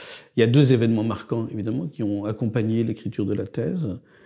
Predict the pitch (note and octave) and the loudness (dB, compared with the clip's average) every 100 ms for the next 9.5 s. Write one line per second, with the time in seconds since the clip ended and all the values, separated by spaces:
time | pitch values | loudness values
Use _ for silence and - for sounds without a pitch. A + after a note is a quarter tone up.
0 | - _ _ _ - - - A#2 G#2+ G#2 | -20 _ _ _ -10 -8 0 2 4 4
1 | G#2 C3 D3+ C#3 A2 - B2 A2 - - | 2 2 0 -2 -8 -2 0 0 -2 -4
2 | A2 A2 B2 A2+ G2+ A2+ G2+ G2 G2 G2+ | -2 0 0 0 2 2 2 2 0 -2
3 | - - - _ _ _ _ _ _ _ | -6 -10 -12 _ _ _ _ _ _ _
4 | _ _ - G2 G2+ G#2 - G2 F2 G2+ | _ _ -6 -4 -2 -4 0 -2 -2 -4
5 | F#2 - G2 F#2+ G2 G#2+ G#2+ G#2+ F2 F2+ | -4 -4 -2 -2 0 0 0 -2 -6 -4
6 | F2 F#2+ - G#2 - G2+ F#2+ F#2+ G2 G#2 | -4 -4 -2 -4 -2 -2 0 -2 -2 -4
7 | - E2+ D#2+ E2 - E2 - F2+ F2+ F2 | -6 -8 -6 -8 -8 -10 -10 -10 -10 -8
8 | G2 F#2+ A#2+ A2+ G#2+ A#2 G#2 A2 G#2+ G#2 | -6 -4 -2 0 2 4 4 4 2 2
9 | F#2+ G#2 B2+ D#3 | 0 -2 -4 -4